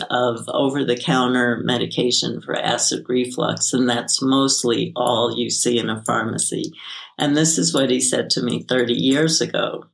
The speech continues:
Um, so imagine how many rows of, um, of medicines are there now. And he said to me, "It's a real metaphor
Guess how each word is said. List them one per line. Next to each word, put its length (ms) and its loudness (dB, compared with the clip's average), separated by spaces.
Um, 540 0
so 500 0
imagine 560 0
how 160 0
many 220 0
rows 500 2
of, 320 -2
um, 560 -2
of 220 0
medicines 720 2
are 180 0
there 240 2
now. 640 2
And 220 -2
he 160 -2
said 380 2
to 140 0
me, 520 2
"It's 260 0
a 80 0
real 340 2
metaphor 960 0